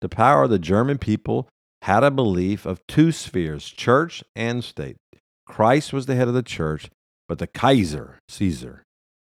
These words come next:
was the Lord over the political sphere. And they believed that your allegiance to God was best demonstrated to your allegiance to the state. That's fine if your state holds to the <laughs> honors, the ancient boundaries.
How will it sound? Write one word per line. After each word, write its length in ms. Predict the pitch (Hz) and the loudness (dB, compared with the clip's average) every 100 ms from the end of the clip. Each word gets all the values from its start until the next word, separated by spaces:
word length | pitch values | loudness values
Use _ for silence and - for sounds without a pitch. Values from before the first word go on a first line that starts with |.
| _ _ _ | _ _ _
was 280 | 85 92 82 | 0 2 2
the 80 | 87 | 0
Lord 580 | 87 113 117 107 85 78 | 4 4 6 4 2 -6
over 240 | 98 82 | -6 -4
the 100 | 82 | -4
political 580 | 78 - 92 95 95 85 | -6 -4 -2 -2 -4 -8
sphere. 600 | - - - 90 82 73 69 _ _ _ _ _ _ | -10 -14 -6 -2 -2 -4 -12 _ _ _ _ _ _
And 160 | 80 73 | -14 -2
they 260 | 95 139 | 4 4
believed 640 | 160 127 90 80 71 67 _ - | 4 2 0 -4 -8 -14 _ -10
that 160 | 85 | -8
your 180 | 90 87 | -4 -2
allegiance 560 | 82 95 131 143 147 - | 0 2 2 0 -6 -6
to 100 | 139 | -8
God 500 | 107 90 85 80 76 _ _ - | -2 0 0 -2 -6 _ _ -8
was 200 | 80 76 | -6 -2
best 400 | 73 151 147 - | 4 4 2 -2
demonstrated 720 | 156 156 120 107 80 73 67 _ _ _ _ - - _ - | -2 -2 -2 -2 -4 -6 -12 _ _ _ _ -20 -20 _ -14
to 300 | - 135 151 | 0 4 4
your 260 | 156 123 92 | 4 0 0
allegiance 600 | 85 90 110 - 113 - | 2 2 0 0 -6 -6
to 120 | - | -10
the 120 | 90 87 | -8 -10
state. 500 | - - 87 85 - _ _ _ | -10 -4 -2 -4 -8 _ _ _
That's 240 | 87 127 | -2 -2
fine 520 | - 147 190 127 82 - | 2 4 4 2 -2 -8
if 120 | 90 | -6
your 100 | 92 | -6
state 300 | - 104 87 | 0 2 2
holds 460 | 85 104 95 87 - | 2 4 4 0 -4
to 120 | 104 | -4
the 140 | 82 - | -4 -6
<laughs> 40 | |
honors, 440 | 127 120 107 95 82 | -4 2 4 4 0
the 140 | 92 | -2
ancient 380 | 92 123 - 71 | -2 -2 -4 -4
boundaries. 540 | 87 147 131 80 - | -2 0 0 -4 -8